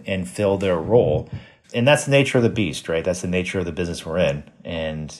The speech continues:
I think it's across all industries, but I think it's, like you said, it, you know, one door closes, another opens. And it'll be interesting to see if, if someone steps in and sort of takes the chance and to fill that gap for a Cone Mills, 'cause the reality is I,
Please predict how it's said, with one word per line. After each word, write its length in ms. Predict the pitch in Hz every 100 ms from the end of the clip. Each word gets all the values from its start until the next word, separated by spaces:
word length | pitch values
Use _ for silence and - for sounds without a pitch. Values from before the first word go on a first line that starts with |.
| -
I 60 | 80
think 180 | 90 85
it's 180 | -
across 340 | 82 - 85 82
all 160 | 80
industries, 480 | 90 73 - 73 71
but 160 | - 85
I 80 | 85
think 240 | 104 101
it's, 280 | 87 - - - - _ -
like 140 | 92
you 60 | 90
said, 240 | 107 85
it, 140 | 80 -
you 80 | 87
know, 120 | 80
one 180 | 87 90
door 180 | 85
closes, 360 | 80 92 82 78
another 260 | 80 80 82
opens. 380 | 95 80 73
And 100 | 78
it'll 80 | 95
be 80 | 151
interesting 280 | 185 160 127
to 40 |
see 220 | - 143
if, 280 | 107 - - - - _ _ _ _ _ _
if 200 | 175 151
someone 400 | - - 123 123
steps 340 | 113 123 110 -
in 200 | 117 101
and 120 | 92
sort 200 | - 98
of 140 | 90
takes 580 | - - 113 - - - _
the 100 | 98
chance 600 | 90 - 107 98 90 - -
and 300 | - 90 87
to 100 | -
fill 260 | - 107 98
that 180 | 92 80
gap 280 | 90 95 90
for 160 | 90
a 60 | 82
Cone 320 | - 90 87
Mills, 380 | 95 101 85 -
'cause 360 | - 87 80 - - - _ _ _ _ -
the 80 | 123
reality 460 | 123 127 156 143
is 140 | 127 117
I, 160 | 110